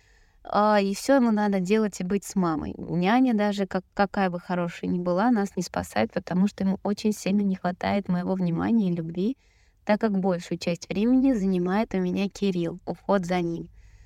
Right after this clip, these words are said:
Кормление, переодевание, пойти в туалет — это все не быстро, это все долго, это все хлопотно. Кирилл постоянно на руках. Андрей тоже хочет обниматься и быть на руках.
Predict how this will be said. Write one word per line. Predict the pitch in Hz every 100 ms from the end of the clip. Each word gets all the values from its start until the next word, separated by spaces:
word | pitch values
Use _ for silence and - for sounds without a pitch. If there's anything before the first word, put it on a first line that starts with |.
| - - _ -
Кормление, | - 180 180 185 233 233 226
переодевание, | 214 196 196 196 196 170 196 214 214 214 214 -
пойти | 196 196 - 214
в |
туалет — | - 202 196 190 202
это | 208 -
все | 214 -
не | 214 196
быстро, | 170 170 - 175
это | 175 196
все | - 220
долго, | 196 175 170 160
это | 175 202
все | - 220
хлопотно. | - 196 175 - - 165
Кирилл | - 190 208
постоянно | 226 - 220 214 208 185
на | 175
руках. | 170 - 180
Андрей | 196 208 226
тоже | - 254 240 202
хочет | - 190 - 196
обниматься | 180 180 175 202 - -
и |
быть | 185 190
на | 196
руках. | 190 190 170 170